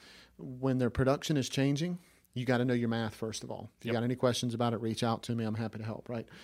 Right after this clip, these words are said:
Speaker 1: Number two, uh, uh, what do you, what are the, what do you do and how do you initiate that conversation when the, uh, when their production is dropping? You don't call and say, "Hey, you suck. Uh, you know, you should get better by coming to work for me," right? Uh, when their, uh, when their production is rising, you don't call and elude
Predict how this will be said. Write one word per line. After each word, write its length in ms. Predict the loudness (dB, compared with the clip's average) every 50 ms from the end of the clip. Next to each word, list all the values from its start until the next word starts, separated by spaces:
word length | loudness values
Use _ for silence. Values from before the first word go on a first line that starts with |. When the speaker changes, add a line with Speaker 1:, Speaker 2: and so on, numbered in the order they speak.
| -20 -18 -8 -2
Speaker 1:
Number 220 | -2 0 0 0
two, 320 | 0 2 2 2 2 0 -4 -8 -16 -20 -20 -20 -12 -4
uh, 300 | -2 0 0 2 0 -2 -4 -8 _ -18 -12 -8
uh, 120 | -6 -6
what 240 | -6 -2 0 2 2
do 40 | 2
you, 140 | 2 0 -2
what 240 | -4 -2 2 4 4
are 60 | 4
the, 160 | 4 2 0 -2
what 160 | -2 -2 0
do 80 | 0 0
you 80 | -2 -2
do 300 | 0 2 2 4 4 4
and 80 | 2
how 140 | 2 0 0
do 60 | 0
you 100 | 0 0
initiate 420 | 0 0 0 0 0 -2 -4 -4 -4
that 140 | -6 -8 -6
conversation 720 | -4 -2 -2 -2 -2 -2 -2 0 -2 0 -2 -2 -2 -2 -2
when 180 | 0 0 0
the, 160 | 0 0 0 -2
uh, 100 | -2 -2
when 220 | -2 -2 0 0
their 120 | 0 -2
production 500 | -4 -2 -2 -2 -2 -2 -4 -4 -6 -4 -4
is 100 | -4 -4
dropping? 460 | -2 -2 -2 -2 -2 -4 -8 -8 -6
You 100 | -4 -2
don't 140 | -2 -2 -2
call 260 | 0 0 0 0 0
and 100 | -2 -2
say, 140 | -2 -2 -2
"Hey, 160 | 0 -2 -2
you 160 | -2 -4 -4
suck. 400 | -4 -2 -2 -2 -2 -4 -8 -12 -20 -20 -20 -20 -20 -20 -20 _ -8
Uh, 200 | -4 -4 -2 -2
you 120 | -2 0 0
know, 80 | 0
you 140 | 0 0 -2
should 160 | -4 -4 -2
get 120 | -4 -2 0
better 200 | 0 0 0 0
by 120 | -2 -2
coming 240 | -2 -2 -2 0 0
to 60 | -2
work 200 | -2 -2 -4 -4
for 100 | -6 -8
me," 240 | -8 -8 -10 -12 -10 -8
right? 240 | -6 -6 -6 -8 -10 -18 -20 -20 -20 -20 -20 -20 -20 -16 -8
Uh, 180 | -4 -2 -2 -2
when 240 | 0 0 0 2 2
their, 180 | 2 0 0 0
uh, 40 | -2
when 180 | -2 -2 0 0
their 80 | 0
production 420 | 0 4 4 4 4 2 0 0 0
is 100 | 2 2
rising, 460 | 2 4 6 6 4 4 2 0 0
you 80 | 0 2
don't 200 | 2 2 0 -2
call 360 | 0 0 2 2 2 0 -2 -4 -4
and 180 | -4 -4 -4 -2
elude 760 | -2 -2 -2 2 4 4 4 4 4 2 2 2 0 -2 -6